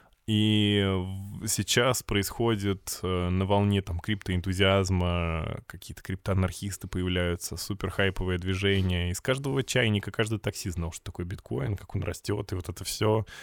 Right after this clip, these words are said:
Ну, н-, поверхностные, соответственно, знания.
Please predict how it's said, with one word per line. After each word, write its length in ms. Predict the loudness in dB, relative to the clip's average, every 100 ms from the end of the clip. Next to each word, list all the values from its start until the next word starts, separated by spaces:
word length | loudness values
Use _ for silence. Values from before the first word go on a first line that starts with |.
| -18 -20 -4
Ну, 140 | 4 6
н-, 320 | 6 2 -6 _ -18 0
поверхностные, 600 | 4 8 6 4 0 -2
соответственно, 480 | -2 -2 -2 0 0
знания. 480 | 2 2 0 -2 -6